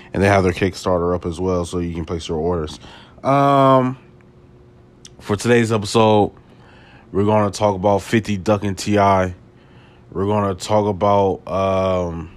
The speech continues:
I, I, I gotta talk to y'all about,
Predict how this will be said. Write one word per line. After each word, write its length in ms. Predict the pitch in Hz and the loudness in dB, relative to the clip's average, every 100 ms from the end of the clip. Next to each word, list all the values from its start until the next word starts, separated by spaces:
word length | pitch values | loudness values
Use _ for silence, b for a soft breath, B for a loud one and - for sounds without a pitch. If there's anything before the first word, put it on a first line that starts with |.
| B B B B B B B - | B B B B B B B -10
I, 120 | 104 | -6
I, 240 | 95 104 - B B B B - | -4 -6 -6 B B B B -8
I 140 | 123 | -2
gotta 200 | 127 120 | -2 -2
talk 220 | 120 123 | 0 -2
to 60 | 110 | 2
y'all 100 | 110 | 2
about, 400 | 104 110 95 82 | 4 4 2 -2